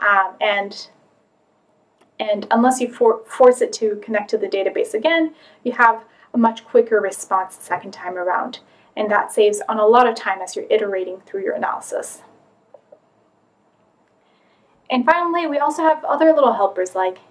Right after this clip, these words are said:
access to pipelines for bringing large amounts of data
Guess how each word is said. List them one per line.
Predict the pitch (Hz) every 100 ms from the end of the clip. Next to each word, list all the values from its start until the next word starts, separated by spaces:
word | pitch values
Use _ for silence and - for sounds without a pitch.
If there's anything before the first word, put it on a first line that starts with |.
| _ -
access | 233 - 233
to | -
pipelines | 233 240 233 220 196 196
for | 220
bringing | - 220 220 214
large | 208 226 233 233
amounts | 214 208 202
of | -
data | 185 185